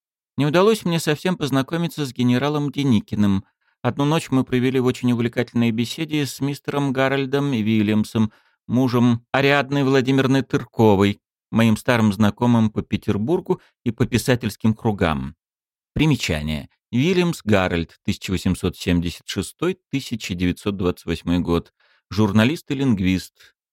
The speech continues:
Тыркова Ариадна Владимировна, тысяча девятьсот шестьдесят второй. Писательница, общественный деятель, один из лидеров кадетской партии.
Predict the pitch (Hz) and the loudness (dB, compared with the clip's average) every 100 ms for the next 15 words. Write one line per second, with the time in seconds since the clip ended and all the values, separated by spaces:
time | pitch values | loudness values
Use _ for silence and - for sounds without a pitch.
0 | _ _ - 180 - 190 220 233 - 170 | _ _ -4 -4 2 2 4 2 -2 -4
1 | 147 139 147 139 101 101 101 98 101 95 | -2 -2 -2 0 0 2 2 2 2 0
2 | _ _ - 92 - 95 87 - 90 - | _ _ -8 -8 -6 -4 -2 -2 -2 -2
3 | 87 - 90 82 85 - 87 82 87 95 | -6 -4 -6 -4 -6 -4 -4 -2 -2 0
4 | 165 - 180 180 _ _ _ _ _ _ | -2 -6 -12 -12 _ _ _ _ _ _
5 | - 127 - 113 - - 107 92 92 92 | -4 -4 -4 -6 -6 -2 0 0 0 0
6 | 85 - - 113 117 - 95 82 90 80 | -2 -6 -6 -4 -6 -8 -8 -4 -6 -4
7 | 98 104 _ - 98 85 85 87 87 - | -4 -6 _ -4 -4 -2 0 2 0 -4
8 | _ _ - 113 - 190 170 170 165 - | _ _ -6 -4 -2 -2 -2 -6 -6 -6
9 | 175 _ - 110 - 120 - 98 95 92 | -6 _ -10 -8 -4 -4 -4 -2 -2 0
10 | 104 170 175 - 175 165 _ _ - 104 | -2 -2 -4 -4 -4 -6 _ _ -10 -4
11 | 143 131 92 110 131 113 104 - 82 90 | 0 0 0 -2 -2 -4 -4 -6 -4 -4
12 | - 87 - 80 76 - - 82 82 | -6 -8 -4 -4 -4 -6 -6 -2 -2